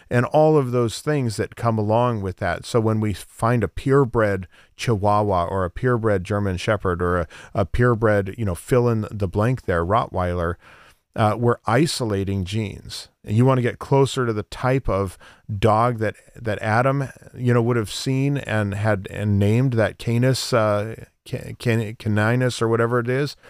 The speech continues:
then you'd have to mix all these together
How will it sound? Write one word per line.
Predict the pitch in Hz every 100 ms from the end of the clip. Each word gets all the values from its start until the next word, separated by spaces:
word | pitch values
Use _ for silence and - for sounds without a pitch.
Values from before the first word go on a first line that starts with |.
| - - - _
then | - 127 131 123
you'd | 117
have | 117 127 -
to |
mix | 107 110 127 -
all | 117 113
these | 101 101
together | - 98 101 131 120 98